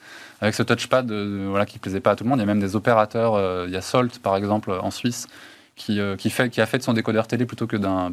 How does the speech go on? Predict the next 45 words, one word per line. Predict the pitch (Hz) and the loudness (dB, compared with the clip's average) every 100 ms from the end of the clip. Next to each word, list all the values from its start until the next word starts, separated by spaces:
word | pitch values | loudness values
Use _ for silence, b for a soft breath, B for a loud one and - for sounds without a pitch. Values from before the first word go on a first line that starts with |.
| - | -6
d'une | 101 95 | -6 -6
Freebox | - 101 104 - | -4 -4 -4 -4
T | 101 | -6
V, | |
par | 104 95 | -4 -4
exemple, | 92 98 | -4 -6
comme | 95 | -8
fait | 90 107 | -8 -12
Free | - 107 | -6 -4
en | 98 | -4
France. | - 123 - B B B B _ | -2 -4 -4 B B B B _
Ils | 107 | 0
utilisent | 110 117 117 | 2 4 4
l'Apple | 107 104 113 | 4 2 0
T | 110 113 | 0 -2
V | 120 | 0
comme, | 110 98 95 | -2 -4 -4
comme | 98 98 | -2 -2
décodeur. | 98 101 117 139 B B B _ | -2 0 0 0 B B B _
Et | 101 | 0
pour | 127 | 4
leur | 120 | 4
clientèle, | - 107 101 143 | 2 -2 0 0
ils | 117 101 | 2 2
ont | |
même, | 107 110 | 2 2
euh, | 98 92 90 | 0 -2 2
voilà, | 104 | 4
ils | 107 95 | 4 0
avaient, | 95 | 0
ils | 101 98 | -2 0
ont | |
dû | 101 104 | -2 0
concevoir | - - 120 131 | 0 2 4 4
une | 113 | 4
télécommande | 107 113 117 | 0 0 0
plus | 117 117 | 0 -4
traditionnelle | 107 98 107 117 | -4 -2 -2 0
avec | 104 95 | 0 -2
des, | 90 85 | -4 -6
des | 85 | -4
vraies | 87 107 | 0 0
flèches, | - 113 - | 0 -2 -2
et | 117 | -10
cetera. | - 98 120 | -6 -2 -2